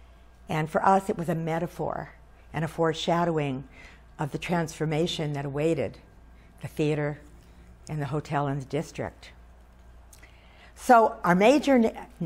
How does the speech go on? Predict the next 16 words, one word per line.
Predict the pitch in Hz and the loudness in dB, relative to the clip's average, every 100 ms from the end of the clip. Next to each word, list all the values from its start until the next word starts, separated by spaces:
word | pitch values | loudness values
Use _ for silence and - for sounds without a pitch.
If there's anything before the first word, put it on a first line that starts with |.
| - | 0
our | 175 | 2
major | 165 190 240 240 196 | 4 6 4 6 4
naming | 175 170 165 156 156 165 | 2 0 -4 -6 -8 -4
ace | 165 165 | -4 -2
in | 139 | -4
the | 135 | -2
hole | 131 - 196 - - - - - - - - - - - | -2 -2 -4 -8 -20 -20 -20 -20 -20 -20 -20 -20 -20 -8
was | 165 151 | -4 0
the | 170 | 0
theater | 208 208 196 | 2 2 2
itself, | 190 - 170 - - - | 0 0 0 0 -4 -18
if | 151 | -16
you | |
can | - 117 135 - - - - - - - - - | -10 -10 -10 -18 -20 -20 -20 -20 -20 -20 -20 -16
advance | 139 139 107 - | -14 -12 -12 -16
it. | - | -20